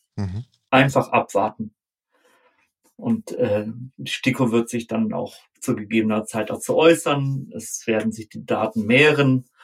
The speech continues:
Speaker 2: und irgendwann werden auch die politischen Akteure begreifen, dass man jetzt nicht dauernd versorgungsrelevante Ansagen machen muss. Also da müssen wir einfach wieder Ruhe reinbringen.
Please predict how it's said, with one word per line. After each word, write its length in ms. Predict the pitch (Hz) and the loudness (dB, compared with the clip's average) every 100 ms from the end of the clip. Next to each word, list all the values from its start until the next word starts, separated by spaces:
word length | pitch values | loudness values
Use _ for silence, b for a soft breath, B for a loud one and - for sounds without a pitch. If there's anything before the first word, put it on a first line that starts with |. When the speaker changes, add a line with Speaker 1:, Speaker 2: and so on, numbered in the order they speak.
| B B B B | B B B B
Speaker 2:
und 240 | 127 117 | 0 2
irgendwann 840 | 131 123 123 - 117 110 110 - - - _ _ | 4 4 4 2 2 2 0 -6 -14 -20 _ _
werden 320 | - 123 117 120 | -4 0 2 2
auch 140 | - | 0
die 100 | - | -2
politischen 520 | - 143 135 131 - | -4 0 2 0 0
Akteure 540 | 127 117 - 120 113 120 | -4 -4 -4 -2 -2 -2
begreifen, 680 | 123 - 110 107 - 117 110 _ b b - | -6 -4 -2 -2 0 -2 -2 _ b b -4
dass 240 | 127 - | -4 2
man 300 | 120 117 117 | 4 6 4
jetzt 320 | - 117 - 123 | -2 -4 -4 -4
nicht 260 | 117 - | -4 2
dauernd 600 | 135 139 123 104 - - _ - | 4 4 4 2 -8 -18 _ -4
versorgungsrelevante 1400 | 127 113 107 113 113 - 110 110 107 104 - 113 113 - | 0 4 4 4 2 0 0 0 0 -4 -4 -2 0 4
Ansagen 540 | 117 117 104 110 107 | 4 4 0 -2 -4
machen 280 | 98 - 113 | -4 -4 -2
muss. 280 | 107 113 - | -2 -4 -4
Also 360 | 117 113 113 - B B B | -2 2 2 0 B B B
da 100 | 131 | 4
müssen 320 | 135 156 135 | 6 4 4
wir 120 | 123 - | 4 4
einfach 340 | 123 127 117 | 2 0 0
wieder 180 | 123 123 | 4 4
Ruhe 380 | 110 127 135 117 | 6 4 4 4
reinbringen. 720 | 117 127 117 123 117 117 | 2 2 0 2 4 4